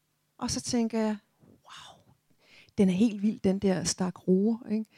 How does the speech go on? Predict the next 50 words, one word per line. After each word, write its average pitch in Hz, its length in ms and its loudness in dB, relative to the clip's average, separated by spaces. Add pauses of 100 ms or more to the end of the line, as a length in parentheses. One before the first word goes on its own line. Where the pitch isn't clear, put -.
(240)
Men 233 320 6
<laughs> - 320 8
jeg 220 160 0
ved 277 140 4
jo 285 100 -2
ikke, 285 120 0
hvordan 247 340 -2
sådan 262 180 -2
en 233 160 -4
lugter, 208 320 -4
eller 214 120 -4
om 202 100 -4
den 196 100 -6
kan - 100 -16
trille, 226 520 -2
altså 190 180 -6
om - 20 -8
det 202 100 -8
kan 190 100 -8
falde 185 220 0
fra 190 240 -12
hinanden, 240 600 0
eller, 185 260 0 (540)
eller 214 220 2
om, 196 360 0 (380)
om 214 160 2 (320)
er 196 160 -10
der 180 140 -12
noget, 185 200 8
der 226 60 10
rådner 220 480 8 (100)
inde 285 360 4
i 233 240 0
den, 269 300 2
eller 185 320 -2 (400)
er 208 40 -4
de 190 120 -8
støtte, - 600 0
de 240 80 -10
der 220 320 -6
store 226 440 -2
ruger, 220 460 2
og - 100 -4
hvordan 240 240 6
ser 285 160 -2
sådan 294 220 4
en 277 160 10
ud 240 160 10
indeni, 247 720 4
og, 202 160 2